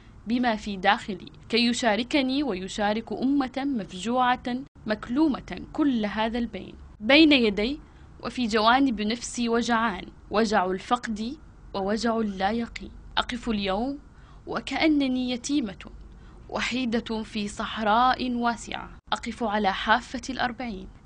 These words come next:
أبكي قبراً ليس به جثمان تخاطبه هذه الدموع المدرارة، أبكي جسداً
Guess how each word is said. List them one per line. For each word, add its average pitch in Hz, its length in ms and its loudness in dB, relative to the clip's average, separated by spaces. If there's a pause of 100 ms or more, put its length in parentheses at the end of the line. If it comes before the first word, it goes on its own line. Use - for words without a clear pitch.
أبكي - 320 -4
قبراً 254 460 0 (560)
ليس 262 380 4
به 233 420 0
جثمان 233 640 0
تخاطبه 247 800 0
هذه 240 400 4
الدموع 214 640 -2
المدرارة، 214 720 2 (260)
أبكي 202 320 -2
جسداً 202 600 -2